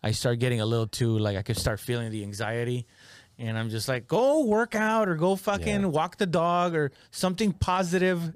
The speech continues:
Speaker 1: immediate," you know?
Speaker 2: I was told I have too much time to think. That's what it is. You need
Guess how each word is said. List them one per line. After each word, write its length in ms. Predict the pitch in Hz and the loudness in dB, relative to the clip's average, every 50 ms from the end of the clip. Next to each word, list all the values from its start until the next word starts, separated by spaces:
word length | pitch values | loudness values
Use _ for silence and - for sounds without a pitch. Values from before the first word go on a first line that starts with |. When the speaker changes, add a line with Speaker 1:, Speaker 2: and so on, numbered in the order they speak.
| _ - | _ 2
Speaker 1:
immediate," 760 | 156 147 151 175 196 196 180 160 123 113 - - - - - - - - - - - - | 4 6 6 6 6 4 4 2 2 0 -2 -6 -12 -16 -16 -16 -20 -20 -20 -20 -10 -6
you 120 | - 135 127 | -4 -2 -2
know? 200 | 123 131 131 139 - - _ _ _ _ _ - | 0 -2 -2 -4 -8 -12 _ _ _ _ _ -6
Speaker 2:
I 80 | 80 | -4
was 160 | 87 87 82 - | -4 -4 -4 -6
told 300 | - - 85 80 78 76 | -4 -2 -2 -2 0 -2
I 100 | 73 76 | -2 -2
have 180 | 76 69 - - | -4 -6 -8 -10
too 160 | - - 95 | -8 -6 -4
much 320 | 90 85 82 76 - - - | -2 -2 -4 -4 -6 -10 -12
time 340 | - - 69 - - 143 | -8 -6 -6 -4 -6 -8
to 140 | - - - | -10 -12 -14
think. 320 | - - - - - - - - _ _ _ _ - - - - _ _ _ _ _ - | -12 -10 -10 -10 -12 -16 -20 -20 _ _ _ _ -20 -20 -20 -20 _ _ _ _ _ -16
That's 200 | - 135 - - | -16 -14 -12 -10
what 80 | 135 | -10
it 80 | 120 107 | -10 -12
is. 260 | 104 - - - - _ _ | -14 -16 -18 -20 -20 _ _
You 100 | - 143 | -10 -6
need 160 | 87 87 90 | -4 -2 -2